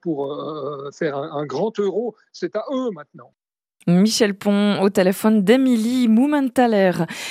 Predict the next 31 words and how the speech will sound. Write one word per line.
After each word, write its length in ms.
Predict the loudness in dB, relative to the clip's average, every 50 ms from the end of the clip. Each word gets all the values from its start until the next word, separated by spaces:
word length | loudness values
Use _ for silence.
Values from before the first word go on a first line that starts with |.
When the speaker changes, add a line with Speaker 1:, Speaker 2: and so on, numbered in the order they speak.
| -6 0
Speaker 2:
La 120 | 2 2 2
Suisse 380 | 2 0 -2 -2 -2 -2 -2
disputera 680 | -2 -2 -2 -2 -2 -2 -2 -2 -2 0 2 4 4 4
ses 180 | 2 0 -2 0
deux 160 | 0 0 -2
premiers 320 | 0 0 0 2 2 2 2
matchs 280 | 2 2 0 0 -2
à 40 | -4
Cologne 540 | 0 2 4 4 4 4 2 2 2 2 2
le 160 | 2 2 0
quinze 360 | 0 0 2 2 2 2 0
juin 360 | -2 0 2 2 2 2 0
contre 360 | -2 -2 -2 -2 -2 -2 0 0
la 140 | 0 0 2 2
Hongrie 360 | 0 0 0 0 0 0 0
et 60 | 0
le 80 | -2 -4
dix-neuf 680 | -6 -8 -4 -2 -2 0 2 2 2 2 0 -2 -4
juin 300 | -2 0 0 2 2 0
face 300 | 0 0 -2 0 0 2
à 40 | 2
l'Écosse. 520 | 2 2 2 2 2 2 2 0 -2 -8 -10 -12 -14 -12 -12 -14 -8 -4
Elle 180 | -2 0 2 2
défiera 380 | 2 2 2 2 0 0 0
ensuite 340 | 0 -2 -2 -4 -4 -2 2
l'Allemagne 560 | 4 4 4 4 4 4 4 4 4 2 0 0
le 120 | -2 -2 0
vingt-trois 540 | 2 4 2 2 0 -4 -4 0 2 2 2
juin 300 | 2 0 0 0 0 0 _
à 100 | -2 -2
Francfort. 720 | -2 -2 -4 -6 -6 -6 -4 2 4 4 4 4 0 -4